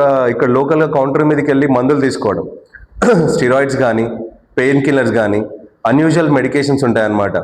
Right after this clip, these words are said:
వాళ్ళకి దేనికి వైద్యం చేస్తున్నామని తెలియకుండా ఆ వైద్యానికి సంబంధించి, ఆ, అవగాహన లేని వాళ్ళ దగ్గర మందులు తీసుకొని <clears throat> అది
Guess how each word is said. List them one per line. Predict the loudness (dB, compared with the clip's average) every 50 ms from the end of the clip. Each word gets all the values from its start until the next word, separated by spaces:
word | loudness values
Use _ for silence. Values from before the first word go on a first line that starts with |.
| -8 -12 -20 -20 _ _ -2
వాళ్ళకి | 0 0 2 2 0 0
దేనికి | 0 2 2 0 0 0 0
వైద్యం | 0 0 0 0 0 0 0 0 0
చేస్తున్నామని | 0 -2 -2 -2 0 0 0 0 -2 -2 -2
తెలియకుండా | 0 0 0 0 0 0 0 0 2 0
ఆ | 2 2 2 2
వైద్యానికి | 2 0 -2 0 0 0 0 0 -2
సంబంధించి, | -2 -2 0 0 0 0 -2 -2 -2 -2 -2 -2 -2 -6 -16 -20 -20 _ -14 _ -2
ఆ, | 0 0 2 2 2 2 2 2 2 2 2
అవగాహన | 2 2 2 2 0 0 0 0 0
లేని | 0 0 0 0 0 0
వాళ్ళ | 0 0 0 0 0
దగ్గర | -2 0 0 0 0
మందులు | 0 0 0 0 0 0 0
తీసుకొని | 0 -2 -2 -2 -2 -2 -2 -2 -4 -6 -12 -18 -20 -20 _ _ _ 0
<clears throat> | 2 2 4 2 2 2
అది | 0 2 2 2 0